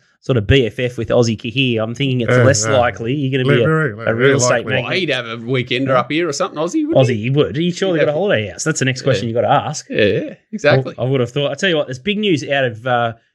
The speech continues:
Speaker 1: Victoria, and I tell you what, uh, Walt, Walt's, Walt thinks he's died and gone to heaven, but, uh, incoming, uh, Racing Victoria C E O Andrew Jones could be the white knight for racing. He's putting punters first, the fans first, and he, I think it's, like, in their little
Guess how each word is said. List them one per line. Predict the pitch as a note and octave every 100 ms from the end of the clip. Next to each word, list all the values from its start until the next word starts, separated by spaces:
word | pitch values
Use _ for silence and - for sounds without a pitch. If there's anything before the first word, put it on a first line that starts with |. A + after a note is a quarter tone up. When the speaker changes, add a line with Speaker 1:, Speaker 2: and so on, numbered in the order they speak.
| _
Speaker 1:
Victoria, | D#3 - - C3 C#3 C3 A2+
and | A#2+
I | A#2+
tell | E3
you | C#3
what, | C3 B2 B2+
uh, | A#2+ A2+ G2+ _ _ _ _ _ _ -
Walt, | C#3 D#3
Walt's, | C#3+ D#3 - - - -
Walt | B2+ -
thinks | D3+
he's | C3 A2+
died | C3 C3
and | B2+
gone | B2 B2
to | A2
heaven, | D3 C3+ A2
but, | A#2+
uh, | C3 A#2+
incoming, | D3 F3 E3+ D#3+ D3+ C3
uh, | B2+ A#2
Racing | A#2 C#3+ C#3 C3
Victoria | A#2+ C3 A2+
C | - C#3
E | A#2
O | B2
Andrew | C3+ D#3 F#3 D3+ A#2
Jones | G#2 C3 D#3 A#2 G2+ -
could | - E3+ C3
be | C3 B2
the | A#2+
white | A#2+ C3 D3+
knight | B2 B2+ C3 -
for | A2+
racing. | A2+ B2+ B2+ A2+ G#2+ _ _ _ _ _
He's | - C3
putting | D#3+ D3 B2+
punters | D#3 F3+ G3+
first, | - D3 D3 -
the |
fans | C3 C#3 C3+ C#3+ -
first, | B2+ B2+ B2+
and | B2+
he, | C3 B2+ B2+ B2
I | C#3
think | D#3
it's, | C#3 -
like, | C#3 C3
in | C#3+ C3+
their | B2+
little | A#2+ B2 A#2+